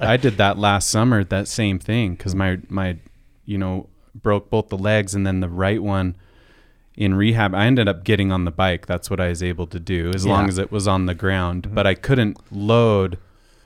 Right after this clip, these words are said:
Speaker 1: my right leg ever, and that's my lead leg.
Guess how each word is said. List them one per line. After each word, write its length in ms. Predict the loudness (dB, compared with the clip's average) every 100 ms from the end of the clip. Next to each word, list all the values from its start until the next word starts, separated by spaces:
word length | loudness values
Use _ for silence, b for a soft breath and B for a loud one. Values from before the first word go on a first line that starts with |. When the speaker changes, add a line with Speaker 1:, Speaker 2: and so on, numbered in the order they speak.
| b
Speaker 1:
my 140 | -2 0
right 400 | 2 2 0 -2
leg 320 | 0 0 -2
ever, 380 | -10 -10 -14 -8
and 160 | -2 0
that's 320 | 0 -2 -4
my 320 | -2 -2 -4 -8
lead 320 | -8 -4 -4 -4
leg. 440 | -4 -4 -8